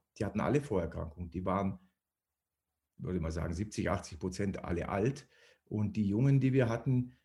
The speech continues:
äh, ich kann mich nicht an einen erinnern, der jetzt keine Vorerkrankungen hatte. Kann sein, dass wir auch einen hatten, weiß ich nicht mehr genau. Äh, ja, und es sterben auch nicht alle. Ja, so ist es jetzt auch wieder nicht. Aber das sind eben die Verhältnismäßigkeit. Ja, das ist genau das Problem. Und, äh,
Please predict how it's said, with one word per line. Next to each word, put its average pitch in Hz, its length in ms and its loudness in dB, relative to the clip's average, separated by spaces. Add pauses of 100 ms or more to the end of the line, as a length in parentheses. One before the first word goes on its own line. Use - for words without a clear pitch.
(180)
äh, 104 400 2
ich - 120 -10
kann 113 160 -4
mich 110 140 -2
nicht 110 180 -2
an 80 100 0
einen 101 220 0
erinnern, 117 580 -2 (260)
der 85 60 -4
jetzt 92 160 -6
keine 117 240 0
Vorerkrankungen 110 720 -2
hatte. 98 280 -6
Kann 92 240 -8
sein, 90 200 -2
dass 90 200 -6
wir - 80 -4
auch 95 120 -6
einen 92 240 0
hatten, - 280 -8 (260)
weiß 95 160 -2
ich 92 140 -4
nicht 92 160 -4
mehr 90 100 0
genau. 87 340 -4 (380)
Äh, 95 280 2 (240)
ja, 71 200 -6 (160)
und 113 140 2
es 107 80 0
sterben 117 260 2
auch 98 120 2
nicht 92 180 0
alle. 92 240 0 (180)
Ja, 87 160 -2
so 92 140 -2
ist 92 80 0
es 87 100 -6
jetzt 98 160 -4
auch 87 140 -4
wieder 80 120 -6
nicht. - 260 -8
Aber 123 140 0
das 147 200 -2
sind 175 180 2
eben 151 240 0
die 165 80 -2
Verhältnismäßigkeit. 151 1200 2
Ja, 73 180 -2
das 143 260 -4
ist - 160 -6
genau 113 300 4
das 117 180 -2
Problem. 90 480 -4 (220)
Und, 147 260 4 (220)
äh, 139 340 10